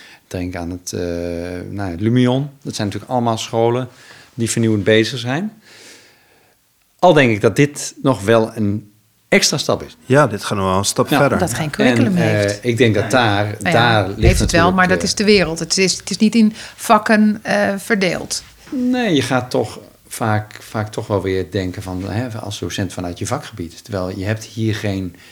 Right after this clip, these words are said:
Speaker 1: je bent geen vakgebieddocent. Je bent coach binnen een Agora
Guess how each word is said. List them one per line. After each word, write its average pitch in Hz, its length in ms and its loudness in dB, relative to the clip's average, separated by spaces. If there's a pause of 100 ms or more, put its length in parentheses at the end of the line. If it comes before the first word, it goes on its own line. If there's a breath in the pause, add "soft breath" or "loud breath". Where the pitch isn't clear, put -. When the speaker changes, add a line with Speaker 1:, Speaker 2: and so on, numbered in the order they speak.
(100)
Speaker 1:
je 117 120 2
bent 139 200 2
geen 107 320 -2 (360)
vakgebieddocent. 98 760 -4
Je 92 60 -10
bent 92 200 -8
coach 127 420 0 (460 soft breath)
binnen 107 240 2
een 98 60 -2
Agora 101 640 -4